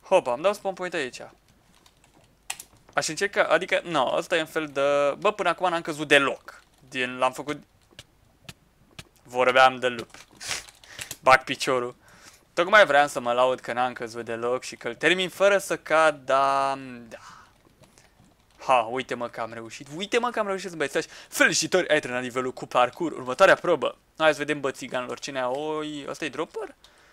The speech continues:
Sau cred că vrea să fie un dropper, cel puțin. Să vedem ce este pe partea ailaltă. Deci, efectiv, mie în bara de start acolo jos mi-arată că am două Skype-uri deschise. Și n-am niciun script sau ceva de genul care îmi permite să deschid două Skype-uri. What the fuck? Bun.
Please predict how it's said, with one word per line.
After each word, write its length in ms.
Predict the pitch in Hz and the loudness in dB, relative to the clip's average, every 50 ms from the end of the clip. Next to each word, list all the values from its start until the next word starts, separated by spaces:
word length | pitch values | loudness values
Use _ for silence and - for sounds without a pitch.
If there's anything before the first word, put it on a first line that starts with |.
| _ _ _ | _ _ _
Sau 160 | _ - 123 | _ -8 -8
cred 140 | 120 - 156 | -6 -6 -8
că 80 | - 151 | -8 -4
vrea 140 | 127 143 160 | -4 -4 -4
să 140 | - - | -4 -8
fie 120 | - - 127 | -12 -12 -12
un 140 | 120 120 113 | -12 -12 -8
dropper, 380 | 120 139 147 - - 120 117 | -6 -8 -6 -6 -8 -12 -12
cel 200 | 120 - - 123 | -12 -16 -16 -16
puțin. 460 | 117 120 123 - - 120 120 135 156 - _ - - - - - _ _ _ | -16 -16 -16 -16 -14 -14 -14 -16 -16 -20 _ -20 -20 -20 -20 -20 _ _ _
Să 140 | - 110 | -14 -10
vedem 240 | 113 117 117 120 123 | -10 -8 -8 -8 -10
ce 180 | 113 - - 135 | -8 -10 -6 -6
este 260 | 120 120 - - 127 | -6 -8 -8 -12 -14
pe 160 | - - 135 | -12 -12 -14
partea 440 | 120 - 143 139 135 135 - 131 - | -8 0 0 2 2 2 -2 -6 -4
ailaltă. 540 | - 143 135 131 131 120 113 113 - - 117 120 135 156 _ _ _ _ - - - - - _ | -4 -4 -6 -4 -4 -6 -6 -8 -10 -14 -16 -16 -18 -20 _ _ _ _ -20 -20 -20 -20 -16 _
Deci, 140 | 135 127 - | -10 -8 0
efectiv, 500 | - 180 202 196 220 202 - 190 196 185 | 2 2 4 4 2 0 0 -4 -8 -6
mie 120 | 175 175 175 | -6 -6 -6
în 80 | 175 | 0
bara 220 | 170 160 165 165 160 | 4 4 4 4 2
de 100 | 147 131 | 0 -2
start 260 | - - 151 147 139 | 0 0 -2 0 0
acolo 260 | 131 127 - 135 127 | -4 -6 -4 -8 -8
jos 200 | 120 143 143 - | -8 -8 -12 -10
mi-arată 360 | - 139 131 139 143 - 143 | -8 -2 0 0 0 0 -2
că 100 | 123 - | 0 0
am 100 | 139 139 | 0 0
două 200 | 143 139 135 135 | 0 -4 -6 -6
Skype-uri 360 | 131 - 135 127 - 127 123 | -4 -2 -2 -2 -2 -6 -10
deschise. 600 | 117 120 117 - - - - - - - - - - - - - - _ _ _ _ _ _ _ _ | -8 -10 -10 -10 -14 -16 -16 -16 -16 -16 -18 -18 -18 -20 -20 -20 -20 _ _ _ _ _ _ _ _
Și 120 | - - | -12 -4
n-am 140 | 139 135 135 | -4 -4 -2
niciun 320 | 135 131 - - 127 117 | -4 -8 -10 -10 -12 -12
script 340 | 107 - - - 131 127 113 | -12 -14 -10 -8 -10 -10 -8
sau 100 | - 117 | -8 -10
ceva 200 | 113 - 120 120 | -10 -6 -8 -6
de 100 | 117 120 | -6 -6
genul 180 | 113 120 117 117 | -12 -12 -14 -10
care 160 | - 123 117 | -10 -10 -10
îmi 80 | 117 113 | -8 -12
permite 320 | 117 113 113 117 - - | -12 -14 -14 -18 -18 -18
să 60 | 120 107 | -18 -18
deschid 280 | - - - - 127 123 | -20 -20 -16 -16 -14 -14
două 140 | 127 123 | -14 -14
Skype-uri. 520 | 117 - - 143 147 147 - 165 170 170 - _ _ _ _ _ _ _ _ _ _ _ _ | -16 -6 -2 -2 -2 -2 -4 -8 -10 -10 -10 _ _ _ _ _ _ _ _ _ _ _ _
What 200 | - - - - | -6 -6 -6 -6
the 100 | - - | -10 -18
fuck? 400 | - - - 175 165 156 - - | -18 -4 2 2 2 2 0 -6
Bun. 240 | 143 165 156 117 | -2 -2 0 -2